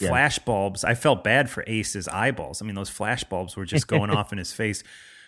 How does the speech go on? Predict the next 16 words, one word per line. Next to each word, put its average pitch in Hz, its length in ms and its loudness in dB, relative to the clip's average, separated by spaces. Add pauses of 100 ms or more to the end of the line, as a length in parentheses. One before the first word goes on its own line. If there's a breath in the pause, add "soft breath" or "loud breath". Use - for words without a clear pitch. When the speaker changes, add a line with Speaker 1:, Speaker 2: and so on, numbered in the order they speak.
(100)
Speaker 2:
for, - 140 -2
like, 107 160 2
an 92 160 -6
hour. 131 580 6
And, 117 300 -2
and 120 180 0
we 190 140 6
had 156 180 8
this 110 200 2
kind 123 180 0
of 101 80 -2
side 139 420 4
room 107 300 -2
set 101 300 0
u-, 101 40 2
up, 110 540 0